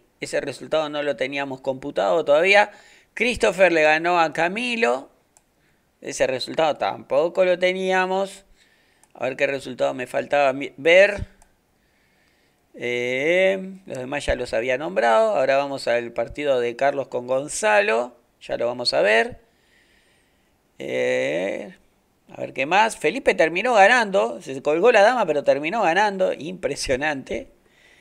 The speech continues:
Este. <laughs> M, M catorce quiere regalar bono. ¿Qué te pasa?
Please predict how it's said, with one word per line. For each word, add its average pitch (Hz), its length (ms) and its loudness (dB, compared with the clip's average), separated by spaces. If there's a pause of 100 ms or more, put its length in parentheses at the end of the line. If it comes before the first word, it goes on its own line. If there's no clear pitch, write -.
(320)
Este. 147 920 -2 (1200)
<laughs> - 2000 -8 (840)
M, 185 380 2 (300)
M 190 300 6
catorce 170 500 4
quiere 160 220 0
regalar 131 420 0
bono. 143 360 -2
¿Qué 117 100 -6
te 156 160 -4
pasa? 113 420 -6